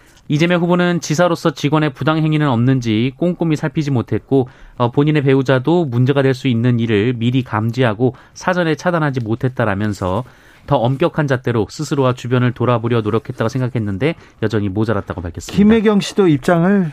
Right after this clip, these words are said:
Speaker 2: 밝혔습니다.
Speaker 1: 네, 어, 김혜경 씨는 공과사를 가려야 했는데 배 씨의 친분이 있어서 도움을 받았다라고 사과했습니다. 어, 다만 상시 조력을 받은 것은 아니었다라고 밝혔고요. 이 배모 씨, 그러니까 오 급 공무원인데요. 어, 입장문을 내고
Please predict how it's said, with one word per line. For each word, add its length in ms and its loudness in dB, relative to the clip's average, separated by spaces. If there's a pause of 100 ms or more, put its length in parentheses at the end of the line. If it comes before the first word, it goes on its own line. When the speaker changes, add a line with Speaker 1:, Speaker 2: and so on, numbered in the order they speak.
Speaker 2:
밝혔습니다. 760 -2 (240)
Speaker 1:
네, 400 2
어, 400 2
김혜경 440 2
씨는 1200 0
공과사를 540 2
가려야 340 2
했는데 560 0
배 120 0
씨의 300 0
친분이 420 -2
있어서 260 -6
도움을 320 2
받았다라고 640 -2
사과했습니다. 680 -4 (400)
어, 100 -2
다만 220 0
상시 500 -2
조력을 320 0
받은 220 -4
것은 260 -4
아니었다라고 800 -2
밝혔고요. 540 -2 (540)
이 80 0
배모 300 0
씨, 340 -4
그러니까 100 -2
오 180 4
급 160 -2
공무원인데요. 920 0
어, 120 -4
입장문을 540 0
내고 400 0